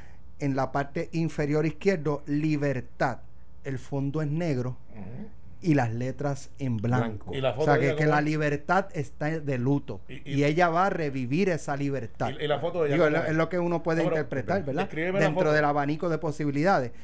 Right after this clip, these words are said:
Speaker 1: Y al lado entonces está la fotografía de ella, eh, en blanco y negro, con la mascarilla, con la bandera de Puerto Rico,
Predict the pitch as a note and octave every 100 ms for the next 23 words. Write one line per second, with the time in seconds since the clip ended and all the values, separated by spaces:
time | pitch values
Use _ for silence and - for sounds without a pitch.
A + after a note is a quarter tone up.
0 | - - - F3+ G#3+ F3 G3 F#3 D#3+ D3+
1 | D3+ - C#3+ C#3 D3 D3+ D3+ D#3 E3+ E3
2 | F3+ F#3 C#3+ F3 - - - C#3 C3+ C3
3 | B2 B2+ C#3 C#3+ E3 F3+ F#3+ D3+ D3+ D3+
4 | - - - - C#3 C3+ C3+ C3 B2+ B2
5 | B2+ B2 - C3 E3+ F3 C#3+ C#3+ C#3 C3+
6 | B2 B2 A#2+ B2 B2+ C#3+ C#3+ D3+ D3+ G#3
7 | G#3 D#3+ D#3